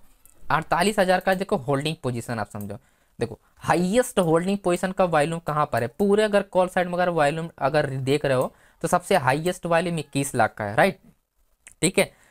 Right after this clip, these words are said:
And वहीं अगर ओपन इंटरेस्ट रीड कर रहे हो तो होल्डिंग पोजीशन कहाँ है, दो लाख का सबसे ज़्यादा यहाँ पर क्या आपका ओपन इंटरेस्ट है। ऐसी कोई स्ट्राइक प्राइस नहीं है जहाँ पर आपका सबसे ज़्यादा आपका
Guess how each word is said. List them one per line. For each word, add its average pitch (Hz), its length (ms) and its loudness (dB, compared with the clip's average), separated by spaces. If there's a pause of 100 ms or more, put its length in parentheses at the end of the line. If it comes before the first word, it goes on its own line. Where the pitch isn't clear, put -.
(120)
And 151 120 2
वहीं 175 260 4
अगर 226 180 2
ओपन 196 240 0
इंटरेस्ट 220 280 0
रीड 170 180 -2
कर 165 180 2
रहे 185 80 2
हो 208 60 0
तो 202 120 -2
होल्डिंग 156 360 -2
पोजीशन 175 280 -4
कहाँ 180 180 -2
है, 175 100 -2
दो 143 140 2
लाख 151 180 2
का 175 120 -2
सबसे - 340 -4
ज़्यादा 135 300 -2
यहाँ 135 280 -2
पर 135 80 -2
क्या 131 200 -2
आपका 190 300 0 (840)
ओपन 190 340 2
इंटरेस्ट 151 320 -4
है। 113 100 -8 (280)
ऐसी 170 200 0
कोई 220 240 2
स्ट्राइक 185 360 0
प्राइस 165 240 -2
नहीं 160 160 -8
है 202 120 -2
जहाँ 156 340 0
पर 170 100 2
आपका 165 240 -2
सबसे 156 300 -2
ज़्यादा 151 280 2
आपका 240 260 0